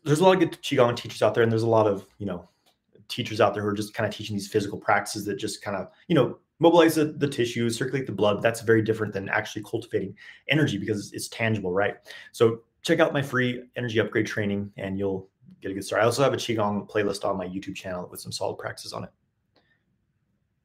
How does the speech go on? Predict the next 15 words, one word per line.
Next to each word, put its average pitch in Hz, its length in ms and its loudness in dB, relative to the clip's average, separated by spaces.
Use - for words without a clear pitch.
William 123 380 6
Sachs 110 360 6
says, 101 160 -2
"Can - 160 -4
you 107 80 4
describe 107 600 2
blue 117 200 -2
balls?" 107 420 4
Uh, 127 280 4
blue 151 200 4
balls 139 340 6
is 117 160 -4
basically 117 720 -2
a 123 60 -10
swelling 110 800 2